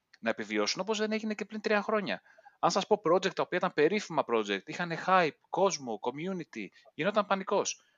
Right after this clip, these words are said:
Και τώρα δεν υπάρχουν καν στο χάρτη. Και οι YouTubers οι οποίοι βγαίνουν τώρα και μιλάνε, τα διαφημίζανε αυτά πριν τρία χρόνια. Αλλά επειδή τώρα <laughs> έχουν όλη μνήμη χρυσόψαρου, ε, οι περισσότεροι που τους παρακολουθούν τώρα δεν θυμούνται να ξέρεις ότι, Α, αυτός πριν τρία χρόνια πρότεινε το συγκεκριμένο coin, το οποίο από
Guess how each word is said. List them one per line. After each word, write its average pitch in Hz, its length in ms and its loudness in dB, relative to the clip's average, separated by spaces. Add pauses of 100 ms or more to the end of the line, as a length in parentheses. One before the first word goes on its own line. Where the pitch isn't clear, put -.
(140)
Και - 80 -18
τώρα 226 180 2
δεν 233 100 2
υπάρχουν 214 440 4
καν 175 180 2
στο - 100 -8
χάρτη. - 300 -4 (920)
Και 143 120 2
οι 147 100 4
YouTubers 185 380 2
οι - 80 0
οποίοι 175 180 -2
βγαίνουν 160 280 2
τώρα 151 180 6
και 156 120 -2
μιλάνε, 104 640 8
τα 127 120 8
διαφημίζανε 143 500 2
αυτά 113 180 2
πριν - 120 -10
τρία 98 180 2
χρόνια. 92 380 -4
Αλλά 110 180 4
επειδή 117 240 0
τώρα 156 440 6 (180)
<laughs> - 160 -4
έχουν 139 300 2
όλη 165 140 4
μνήμη 156 240 0
χρυσόψαρου, 117 720 4 (420)
ε, 127 200 8
οι 123 180 4
περισσότεροι 196 340 0
που 196 60 -6
τους - 100 -6
παρακολουθούν 135 420 2
τώρα 196 140 6
δεν 202 100 -2
θυμούνται 147 580 6
να 131 100 -2
ξέρεις 147 220 0
ότι, - 100 -4
Α, 147 140 8
αυτός 131 280 2
πριν - 120 -8
τρία 123 200 4
χρόνια 110 380 4
πρότεινε 143 300 -2
το - 80 -6
συγκεκριμένο 135 540 -4
coin, 95 280 2
το - 100 -8
οποίο 135 320 2
από 98 400 2